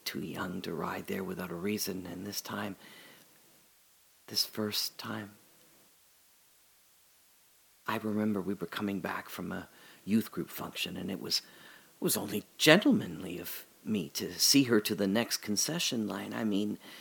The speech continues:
it was dark out. She was only fourteen. I was thirteen, but it, but it didn't matter, you know, 'cause I,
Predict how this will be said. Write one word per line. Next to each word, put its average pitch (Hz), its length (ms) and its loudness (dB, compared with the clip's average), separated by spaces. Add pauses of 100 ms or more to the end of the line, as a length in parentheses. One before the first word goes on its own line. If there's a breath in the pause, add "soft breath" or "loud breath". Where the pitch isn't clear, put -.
(280 loud breath)
it 101 120 -8
was 107 120 -4
dark 151 360 -4
out. - 240 -12 (720)
She - 140 4
was 113 180 4
only 107 200 4
fourteen. 123 680 2 (1600)
I 104 120 -10
was - 160 -4
thirteen, - 380 -8 (240)
but - 120 -4
it, - 180 -8
but 98 140 -4
it - 80 -12
didn't - 260 -14
matter, - 340 -14 (340 loud breath)
you - 80 -4
know, - 120 -6
'cause - 240 -8
I, 104 320 2